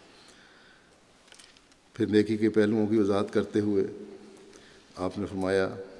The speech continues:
کہ انسان کے لیے دو باتیں ضروری ہیں،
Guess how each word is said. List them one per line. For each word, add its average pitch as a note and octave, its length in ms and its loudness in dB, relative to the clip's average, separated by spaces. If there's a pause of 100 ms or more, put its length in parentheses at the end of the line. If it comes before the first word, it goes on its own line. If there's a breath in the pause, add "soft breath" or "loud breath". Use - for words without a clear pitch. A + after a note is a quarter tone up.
(880 loud breath)
کہ G2+ 60 -6
انسان G2 480 -2
کے A2+ 120 0
لیے G#2+ 180 4
دو G#2 200 2
باتیں F#2+ 300 0
ضروری E2+ 300 -6
ہیں، - 180 -16